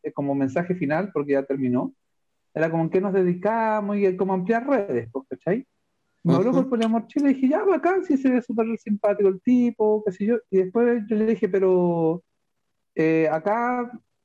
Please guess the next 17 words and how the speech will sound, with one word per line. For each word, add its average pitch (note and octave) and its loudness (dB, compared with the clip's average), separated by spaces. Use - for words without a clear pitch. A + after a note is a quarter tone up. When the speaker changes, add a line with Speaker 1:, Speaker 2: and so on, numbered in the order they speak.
Speaker 1:
agrégame G#3+ 0
al A3+ 2
otro C4 0
porque B3+ 2
si - -8
quieres G3+ 2
así F#3+ -6
como F#3 0
hacer F3 -2
como F3+ 2
amistad, F3+ -2
weón, D4+ -2
esto G3 -2
no G3+ 2
es, - -4
no F#3+ 0
es B3+ -4